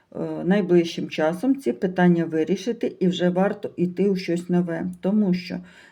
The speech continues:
наразі отими якимись, е, е, вашими, е, змаганнями,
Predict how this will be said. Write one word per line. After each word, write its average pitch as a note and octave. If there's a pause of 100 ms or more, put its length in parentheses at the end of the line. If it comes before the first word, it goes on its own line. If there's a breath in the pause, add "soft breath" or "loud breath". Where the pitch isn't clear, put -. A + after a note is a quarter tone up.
(100)
наразі G3 (200 loud breath)
отими A3 (540 soft breath)
якимись, A#3+
е, G#3+ (460)
е, F3 (320)
вашими, G#3 (400)
е, E3+ (240)
змаганнями, F3+